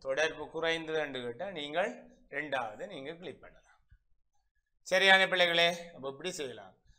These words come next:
அதே போல அது அடுத்ததாக தொடர்பு குறைந்ததை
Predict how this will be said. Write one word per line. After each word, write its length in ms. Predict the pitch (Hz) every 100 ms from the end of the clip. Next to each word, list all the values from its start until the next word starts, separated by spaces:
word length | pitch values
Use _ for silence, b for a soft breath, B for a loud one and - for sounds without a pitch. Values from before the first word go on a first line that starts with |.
| _ _ _ 151
அதே 360 | 180 196 226 240
போல 200 | 233 233 226 185 180
அது 180 | 180 247 185
அடுத்ததாக 760 | 175 220 220 240 233 226 220 220
தொடர்பு 420 | 208 196 196 180 180
குறைந்ததை 460 | 180 175 160 165